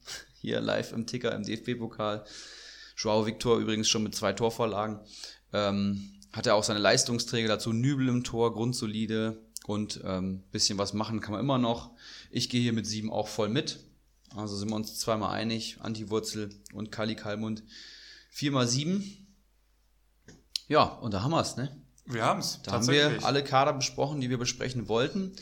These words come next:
Speaker 1: Es fehlen jetzt noch Bacardi Diakité und wir beide.
Speaker 2: Jawohl.
Speaker 1: Und da haben wir uns was ganz Besonderes ausgedacht. Ähm, willst du mal sagen, wann wir denn was in den kommenden Tagen machen werden?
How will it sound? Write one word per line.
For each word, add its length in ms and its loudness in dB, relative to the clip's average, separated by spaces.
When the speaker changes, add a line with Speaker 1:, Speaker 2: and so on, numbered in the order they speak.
Speaker 1:
Es 160 6
fehlen 320 4
jetzt 220 2
noch 240 2
Bacardi 420 4
Diakité 840 0
und 220 0
wir 140 0
beide. 440 2
Speaker 2:
Jawohl. 360 4
Speaker 1:
Und 380 -2
da 120 2
haben 100 2
wir 80 2
uns 140 0
was 180 0
ganz 200 2
Besonderes 680 0
ausgedacht. 720 -4
Ähm, 300 -4
willst 260 6
du 60 -4
mal 180 4
sagen, 540 4
wann 240 4
wir 160 4
denn 340 2
was 300 4
in 100 0
den 180 -2
kommenden 600 -2
Tagen 420 -4
machen 280 -4
werden? 260 -4